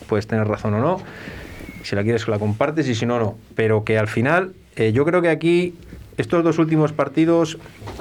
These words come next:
mm, hay, hay mucha confluencia de cosas. O sea, esto no es que el técnico de repente ahora se ha dado cuenta. No, no,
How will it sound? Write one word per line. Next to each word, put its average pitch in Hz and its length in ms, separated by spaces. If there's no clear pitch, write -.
mm, 123 300
hay, 147 360
hay 147 120
mucha 156 260
confluencia 117 580
de 107 120
cosas. 92 340
O 95 80
sea, 98 420
esto 127 240
no 135 240
es 113 140
que 120 120
el 110 100
técnico 117 320
de 113 80
repente 113 500
ahora 117 160
se 123 80
ha 117 40
dado 107 120
cuenta. - 360
No, 98 200
no, 76 160